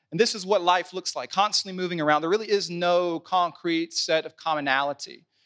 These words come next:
for us as a society. It's fractured across all different types of lines. But then, harmony looks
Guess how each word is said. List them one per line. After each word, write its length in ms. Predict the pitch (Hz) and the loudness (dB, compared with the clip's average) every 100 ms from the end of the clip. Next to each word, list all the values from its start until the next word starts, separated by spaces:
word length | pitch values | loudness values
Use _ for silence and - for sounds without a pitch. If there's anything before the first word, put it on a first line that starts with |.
| _ | _
for 140 | - 143 | -4 0
us 220 | 131 - 143 | 0 0 0
as 240 | 139 131 | 0 0
a 200 | 139 131 | -6 -4
society. 540 | - 127 - 127 117 | -4 -2 -2 -2 -2
It's 120 | 143 - | -6 -8
fractured 640 | - 170 180 - - 127 | 0 4 4 2 -6 -8
across 580 | 123 - 147 131 - - _ _ - | -4 0 2 2 -2 -2 _ _ 2
all 240 | 170 170 | 4 4
different 380 | 160 165 151 135 | 0 -6 -10 -6
types 380 | - 143 - - - | 0 0 -2 -8 -8
of 160 | 139 | -6
lines. 760 | 135 135 120 104 - - - - _ _ _ _ _ _ _ _ _ _ _ _ | -2 0 0 -6 -14 -14 -14 -16 _ _ _ _ _ _ _ _ _ _ _ _
But 160 | 175 156 | -4 0
then, 600 | 302 294 165 185 240 - _ _ _ _ _ _ _ _ - | 2 2 2 -6 -12 -16 _ _ _ _ _ _ _ _ -4
harmony 840 | 220 311 339 233 147 131 185 - _ _ _ _ _ | 2 2 2 0 -4 -4 -8 -14 _ _ _ _ _
looks 560 | 175 190 196 - - | 0 2 2 -2 -4